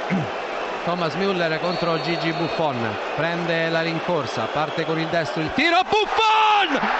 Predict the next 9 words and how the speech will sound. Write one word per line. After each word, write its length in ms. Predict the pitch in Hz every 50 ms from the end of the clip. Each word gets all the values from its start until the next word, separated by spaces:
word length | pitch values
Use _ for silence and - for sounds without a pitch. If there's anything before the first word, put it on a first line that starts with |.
| - - -
Il 160 | 294 320 330 311
numero 600 | 311 339 370 392 392 381 381 392 370 381 392 403
uno 200 | 392 370 381 392 392
dei 160 | 403 392 392
numeri 440 | 370 403 403 381 403 392 392 381 381
uno, 420 | 403 392 370 339 302 285 233 190
ha 320 | - - - 196 240 330 320 - -
detto 420 | 381 370 392 - - - 392 381
no 320 | 370 370 359 339 302 208